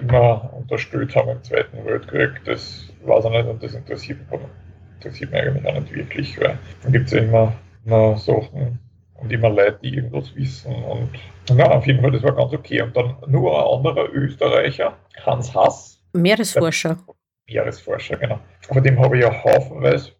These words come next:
Speaker 1: Bücher gelesen, aber das waren auch eher so, wie soll man sagen, so, so ähnlich wie vom, äh, Julius Peyer, so Abschnitte aus seinem Leben, ne? Die, die Anfänge des Tauchens, wie er da,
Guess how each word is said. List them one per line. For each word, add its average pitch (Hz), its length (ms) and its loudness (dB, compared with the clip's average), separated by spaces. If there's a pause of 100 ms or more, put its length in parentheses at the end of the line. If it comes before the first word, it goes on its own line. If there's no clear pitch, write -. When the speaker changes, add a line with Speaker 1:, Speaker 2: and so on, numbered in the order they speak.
Speaker 1:
Bücher - 320 -6
gelesen, 143 380 -2
aber 135 200 2
das 139 200 0
waren 131 160 2
auch - 360 0
eher - 220 2
so, 139 420 -4 (120)
wie - 80 -4
soll 147 140 0
man 131 120 4
sagen, 131 220 2
so, 123 400 0 (360)
so 131 100 -4
ähnlich 127 240 2
wie 131 100 4
vom, 131 440 -2 (400)
äh, 135 200 6
Julius 143 520 4
Peyer, 143 640 2 (180)
so 127 420 -2
Abschnitte - 720 -4
aus - 240 -4
seinem - 260 -6
Leben, 104 300 -18 (140)
ne? 131 300 2 (360)
Die, 127 160 -2
die 131 140 4
Anfänge 107 460 -4
des 107 200 -16
Tauchens, 110 880 0
wie 107 60 -10
er 104 160 -2
da, 104 360 -2